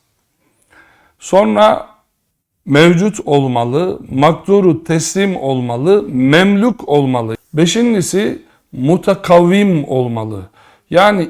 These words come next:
İslam'a göre o mal olmalı. Fukaha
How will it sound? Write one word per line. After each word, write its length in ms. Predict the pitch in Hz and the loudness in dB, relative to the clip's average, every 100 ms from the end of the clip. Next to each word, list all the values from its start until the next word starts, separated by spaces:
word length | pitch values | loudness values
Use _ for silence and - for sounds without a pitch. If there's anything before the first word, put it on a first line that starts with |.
| - | -4
İslam'a 560 | 156 - 175 175 214 | -6 0 4 4 4
göre 340 | 226 170 143 123 | 2 2 0 -2
o 340 | 165 214 - - | 2 4 2 -2
mal 400 | 131 135 156 165 | -2 2 4 4
olmalı. 880 | - 127 117 113 110 113 175 - _ _ _ _ _ _ _ _ _ _ _ _ _ _ _ _ _ - | 2 -2 -4 -6 -6 -6 -6 -8 _ _ _ _ _ _ _ _ _ _ _ _ _ _ _ _ _ -18
Fukaha 1040 | - - 185 202 160 139 151 190 190 - | -10 0 2 6 6 6 6 4 2 -6